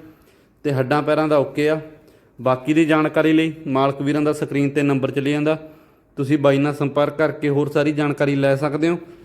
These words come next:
ਆ ਜਾਓ ਮਿੱਤਰੋ ਗੱਲ ਕਰਕੇ ਆਪਾਂ ਨੀਲੀ ਬਸ਼ੇਰੀ ਬਾਰੇ। ਹਬੋਰ ਵਾਲੀ ਬਲੱਡ ਲਾਈਨ 'ਚੋਂ ਆ ਇਹ, ਤੇਈ ਮਹੀਨੇ ਉਮਰ ਦੱਸਿਆ ਮਾਲਕ ਵੀਰਾਂ ਨੇ, ਸੱਠ ਪਲੱਸ ਹਾਈਟ ਆ। ਹੋਰ ਵੀ ਚੰਗੇ ਕੱਦ ਕਾਠ ਦੀ ਘੋੜੀ ਬਣ ਜਾਣਾ। ਨੁਕਰੇ ਬੱਚੇ ਦੇਣ ਵਾਲੀ ਆ, ਕਿਉਂਕਿ ਹਬੋਰ ਵਾਲੀ ਬਲੱਡ ਲਾਈਨ 'ਚੋਂ ਆ, ਨੁਕਰੇ ਘੋੜੇ ਦੀ ਬੱਚੀ ਆ ਇਹ।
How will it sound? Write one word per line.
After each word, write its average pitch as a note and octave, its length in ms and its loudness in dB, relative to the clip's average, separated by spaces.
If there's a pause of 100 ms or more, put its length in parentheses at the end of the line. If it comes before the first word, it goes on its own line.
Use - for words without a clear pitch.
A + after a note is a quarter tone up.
(480)
ਆ D3 120 2
ਜਾਓ E3 120 4
ਮਿੱਤਰੋ F3 280 0
ਗੱਲ D#3+ 200 2
ਕਰਕੇ D#3 260 0
ਆਪਾਂ E3 200 0
ਨੀਲੀ D#3 260 2
ਬਸ਼ੇਰੀ C#3+ 360 0
ਬਾਰੇ। D3+ 240 2 (880)
ਹਬੋਰ C#3 300 4
ਵਾਲੀ E3 160 4
ਬਲੱਡ C#3+ 240 2
ਲਾਈਨ D3 240 0
'ਚੋਂ D#3 160 -2
ਆ D#3+ 60 0
ਇਹ, D#3+ 160 0 (560)
ਤੇਈ D3+ 160 2
ਮਹੀਨੇ E3 240 2
ਉਮਰ D3 220 2
ਦੱਸਿਆ D3 320 0
ਮਾਲਕ D#3+ 320 0
ਵੀਰਾਂ D#3+ 200 2
ਨੇ, E3 140 -2 (480)
ਸੱਠ C#3 300 -2
ਪਲੱਸ D#3+ 300 2
ਹਾਈਟ C#3+ 260 2
ਆ। D#3+ 100 2 (240)
ਹੋਰ D3 180 2
ਵੀ E3 140 -2
ਚੰਗੇ D#3+ 300 -2
ਕੱਦ D#3 240 -2
ਕਾਠ D#3 200 0
ਦੀ D3+ 200 -2
ਘੋੜੀ D#3+ 180 2
ਬਣ D3 200 0
ਜਾਣਾ। D#3+ 240 0 (560)
ਨੁਕਰੇ D3+ 420 2
ਬੱਚੇ D3+ 280 0
ਦੇਣ D#3 180 0
ਵਾਲੀ D#3+ 220 2
ਆ, E3 100 -2 (180)
ਕਿਉਂਕਿ D3+ 280 -2
ਹਬੋਰ D3+ 260 2
ਵਾਲੀ E3 180 2
ਬਲੱਡ D3 240 0
ਲਾਈਨ D3+ 220 0
'ਚੋਂ D#3+ 160 -2
ਆ, D#3+ 40 0
ਨੁਕਰੇ D3 340 0
ਘੋੜੇ D#3+ 220 0
ਦੀ D3 140 -2
ਬੱਚੀ B2+ 340 0
ਆ D#3 80 4
ਇਹ। D#3 180 0